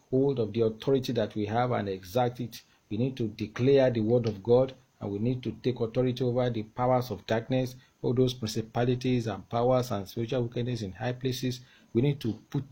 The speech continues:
them where they belong. And where they belong is under our feet. We need to destroy their works.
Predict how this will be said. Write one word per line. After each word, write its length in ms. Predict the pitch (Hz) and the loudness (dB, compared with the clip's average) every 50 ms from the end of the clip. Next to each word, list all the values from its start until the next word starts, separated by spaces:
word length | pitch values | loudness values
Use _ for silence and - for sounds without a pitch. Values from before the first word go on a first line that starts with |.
| 117 | 4
them 360 | 120 131 131 131 135 143 139 - - _ _ - | 6 6 8 6 6 2 -2 -6 -14 _ _ -2
where 300 | 113 117 131 131 127 127 | 2 6 6 8 6 6
they 140 | 123 117 110 | 6 4 2
belong. 500 | 107 - 113 113 123 131 120 107 92 - - - _ _ _ _ _ - | 4 4 4 6 8 8 6 6 2 0 -6 -16 _ _ _ _ _ -2
And 200 | 120 120 127 139 | 0 2 4 6
where 180 | 151 156 156 | 6 6 6
they 120 | 151 131 117 | 4 2 0
belong 500 | 107 113 117 110 117 127 131 131 127 127 - - - | 2 2 2 4 6 6 6 4 4 0 -4 -8 -8
is 180 | 104 - - - - | -8 -8 -6 -2 0
under 260 | 120 120 120 113 117 | 2 4 4 6 6
our 240 | 110 104 95 87 85 | 4 4 4 2 -2
feet. 320 | - - - 98 80 - - | -4 -4 -6 -6 -6 -6 -8
We 100 | - 127 | -4 -2
need 120 | 156 165 147 | -2 -2 -2
to 80 | 131 107 | -2 -4
destroy 760 | 90 - 113 - - - - - - 135 135 135 135 127 131 - _ _ _ - | -2 0 0 0 0 -2 0 2 6 8 8 8 8 6 2 -4 _ _ _ -2
their 200 | 98 107 104 98 | 2 2 4 4
works. 380 | 101 110 120 110 - - - | 4 4 4 4 4 0 -8